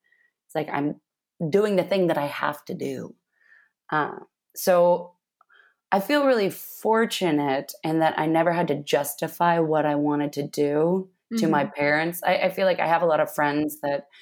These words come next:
Speaker 1: really had to push up against, um, you know, a little skepticism. It's not an easy life, the artist's life, and I think that they're trying to protect their children.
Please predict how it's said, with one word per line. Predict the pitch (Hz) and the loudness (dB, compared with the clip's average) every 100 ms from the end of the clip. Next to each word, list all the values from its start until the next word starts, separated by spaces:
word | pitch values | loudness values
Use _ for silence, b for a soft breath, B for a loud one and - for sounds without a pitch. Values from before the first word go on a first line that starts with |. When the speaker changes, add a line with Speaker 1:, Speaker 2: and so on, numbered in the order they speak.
| B B B B _ | B B B B _
Speaker 1:
really | 160 160 165 160 156 160 - _ | -4 2 4 4 2 0 -4 _
had | 156 156 156 | -2 0 0
to | - - _ _ _ _ | -4 -8 _ _ _ _
push | 220 - - | 0 2 0
up | 175 170 | 0 0
against, | 160 156 156 156 - - - - | -2 -2 -2 -4 -8 -14 -20 -14
um, | 151 147 - - _ _ _ _ _ _ _ _ _ _ | -12 -12 -14 -20 _ _ _ _ _ _ _ _ _ _
you | 170 165 | -2 -2
know, | 160 160 165 - _ _ _ - | 0 -2 -4 -10 _ _ _ -2
a | 104 | 2
little | 104 | 2
skepticism. | - - 160 - 156 151 160 151 180 202 B B B | 0 -2 -4 -2 -6 -2 -2 0 2 0 B B B
It's | - - | -2 2
not | 208 160 147 | 2 4 2
an | 147 147 | 0 0
easy | 185 165 143 139 | 0 2 2 2
life, | 143 151 160 - | 2 2 0 0
the | 165 | 0
artist's | - 160 160 151 - | 2 2 0 -2 -2
life, | 156 175 175 | 0 0 2
and | 160 | 0
I | |
think | 151 156 151 | 2 -2 -2
that | - | -2
they're | 151 | -2
trying | 151 147 147 | 0 0 -2
to | 151 | -6
protect | 139 - - 175 - - | -14 -6 -2 -2 -6 -2
their | 147 143 | 0 0
children. | 143 143 147 151 160 170 | 0 0 0 0 0 -2